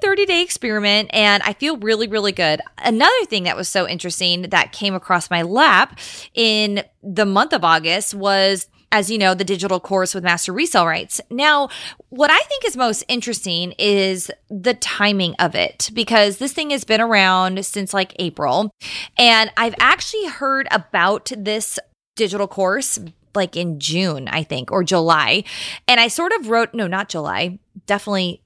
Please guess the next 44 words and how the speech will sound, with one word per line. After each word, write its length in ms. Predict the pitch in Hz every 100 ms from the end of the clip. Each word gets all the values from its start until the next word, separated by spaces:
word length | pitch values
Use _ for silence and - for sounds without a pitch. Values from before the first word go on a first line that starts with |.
| _
end 200 | 185 185
of 100 | 156
May, 420 | 170 160 156 160
June. 420 | - 143 107 90 - _
And 140 | - 240
I 80 | 233
definitely 400 | 196 311 494 381
wrote 220 | 262 233
it 60 |
off 280 | 202 165 151
and 100 | 196
I 60 | 190
was 100 | 185
just 140 | 190
like, 180 | 202 180 -
"Okay, 380 | 202 190 175
like, 240 | 175 165 -
whatever." 480 | 165 196 240 131 - - - -
But 160 | 254 240
I 100 | 214
don't 180 | 226 370
think 140 | 453
it's 140 | 427 381
an 100 | 285
accident 560 | 214 214 - 180 165
that 140 | 185 170
I, 240 | 165 165
I 80 | -
saw 400 | 185 - 196 208
it 60 | 262
as 140 | 202
a 80 | 185
different 300 | 175 196 208
opportunity 600 | 190 190 208 196 185 175 - _
during 300 | 190 202 208
my 300 | 190 175 170 _
month-long 640 | 180 165 175 208 214 202 202
experiment, 840 | 170 - 269 247 165 147 160 -
my 80 | 170
self-love 540 | 160 - 208 - 208
experiment, 500 | 185 - 226 208 170
if 140 | 160 160
you 80 | 165
will, 340 | 160 160 170